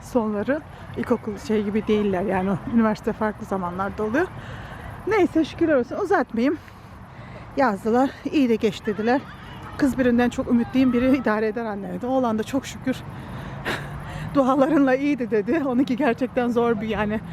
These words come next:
Eğer kazanamazsa altı aya gidecek. Onun için hani öyle bugün olmadı yani yine yazarım gibi bir şey değil. Neyse. Mevlam herkesin evlatlarına yardım etsin. Bizimkiler de işte gençler uğraşıyorlar.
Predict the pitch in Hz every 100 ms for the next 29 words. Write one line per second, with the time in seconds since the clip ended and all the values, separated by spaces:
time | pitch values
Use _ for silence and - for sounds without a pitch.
0 | - - - 226 233 240 240 254 240 240
1 | 254 220 - 302 240 226 247 233 202 190
2 | 190 190 196 233 220 226 196 - 220 208
3 | 220 214 208 - 262 - - - 208 -
4 | 220 214 220 220 214 208 220 214 214 208
5 | 220 220 226 220 214 208 220 240 233 226
6 | 254 262 403 - - - - 719 - -
7 | 427 320 - 269 - - - - - -
8 | 480 - - - - 214 208 220 220 233
9 | 240 226 233 214 233 214 208 190 208 202
10 | 220 202 190 214 190 - 220 202 202 -
11 | 214 220 240 247 233 226 - 233 254 233
12 | - 220 208 247